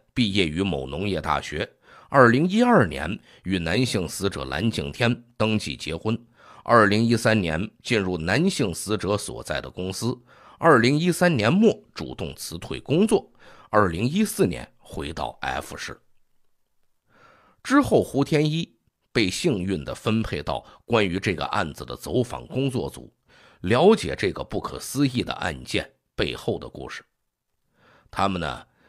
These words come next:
先是走访了蓝敬天的父亲，在走访过程之中了解到，蓝敬天的父亲坚定地觉得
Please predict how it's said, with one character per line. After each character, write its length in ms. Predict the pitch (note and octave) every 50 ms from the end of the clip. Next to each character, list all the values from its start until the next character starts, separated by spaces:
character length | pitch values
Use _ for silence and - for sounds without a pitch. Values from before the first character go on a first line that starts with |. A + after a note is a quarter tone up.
| _ _
先 280 | - - A#2 G#2+ G#2+ G#2
是 140 | - F#2 D#2+
走 320 | - - D#2 F2 A2+ A#2
访 240 | - - D#2 C2 B1
了 80 | C#2
蓝 300 | C#2+ C2+ C#2 D#2+ G2+ A#2+
敬 240 | A#2+ - F#2+ C#2+ C2+
天 180 | - - G2+ F#2+
的 80 | D2+
父 200 | - - - G#2+
亲， 140 | F2 - - - _ _ _ _ _ _ _ _ _ _ _ _ _ _
在 160 | - A2 G#2
走 240 | F#2+ - A#2+ D3 A2+
访 220 | A2 F#2+ E2 E2
过 180 | E2 A#2 G2 D#2
程 220 | - - G2 A#2
之 140 | A2 - B2
中 180 | A2 B2 A#2+ A2
了 220 | D#2 C2 D2 F2+
解 160 | E2+ - C2
到， 220 | - - - - - _ _ _ _ - - - - _
蓝 280 | G2 C3 E3 G#3+ A#3+
敬 200 | A3 - A#2+ G#2
天 160 | G#2 - B2
的 80 | A2+ G#2
父 220 | F#2+ - E3+ D3+
亲 180 | G2+ - E2 C2+ - - - _ _
坚 300 | - - A3 A3 A#3 A3+
定 180 | - F3+ A2
地 80 | E2 D#2
觉 200 | D2+ - D2 D2
得 140 | D#2 D#2+ -